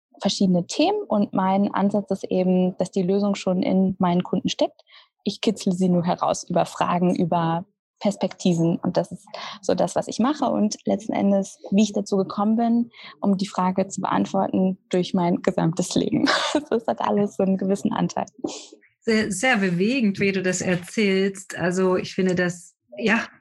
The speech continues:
Speaker 2: äh, ein, einen absoluten Wahnsinn, weil, ähm, du da sehr reflektiert bist in, in vielen Dingen, auch wie du damit umgehst. Ähm,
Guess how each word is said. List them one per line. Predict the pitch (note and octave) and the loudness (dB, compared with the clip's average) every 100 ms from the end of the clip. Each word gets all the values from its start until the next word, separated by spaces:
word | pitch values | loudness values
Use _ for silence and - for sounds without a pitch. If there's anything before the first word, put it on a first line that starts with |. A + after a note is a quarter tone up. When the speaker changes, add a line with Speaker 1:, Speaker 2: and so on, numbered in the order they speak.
| _ - | _ -6
Speaker 2:
äh, | F#3 F3+ F3+ F3 _ | -2 -2 -2 -8 _
ein, | - G3+ G3+ G3 - | -2 0 0 -2 -6
einen | F#3+ G3 G3 | -2 0 0
absoluten | G3 G#3 A#3+ G#3+ G#3 D#3+ | -2 -2 0 2 2 0
Wahnsinn, | C3+ G3+ A#3+ B3 G#3+ | -2 0 0 0 0
weil, | F#3+ G3+ G#3+ G#3+ - - - _ - | 2 2 0 -2 -12 -20 -20 _ -10
ähm, | F3+ F3+ F3+ F3+ F#3 F#3 F3 _ _ _ _ - | -4 -2 -2 -2 -4 -8 -12 _ _ _ _ -2
du | G3 A3 | 0 2
da | G#3+ G#3 | 2 0
sehr | F3 F3 F#3+ A3+ | 2 2 4 2
reflektiert | A3 - G3 G3 - C#4 E4+ G#3+ | 0 -2 -4 -4 -2 0 0 -2
bist | F#3+ F3+ F3+ - - - _ _ _ _ | -4 -2 -4 -10 -20 -20 _ _ _ _
in, | F3 F3 F3 | 0 2 2
in | E3 F3+ E3+ | 2 0 0
vielen | F#3+ F3+ E3+ | 2 2 2
Dingen, | G#3 A3 G3 F#3+ | 2 2 0 -2
auch | F#3+ | -2
wie | F#3+ | 0
du | F3+ | 2
damit | F3 E3+ E3 | 4 2 2
umgehst. | G#3 A#3+ G#3 G#3 A3 - _ - - - _ - | 0 2 2 2 0 -4 _ -20 -20 -20 _ -2
Ähm, | E3+ E3+ E3 E3 - | 0 2 2 0 -6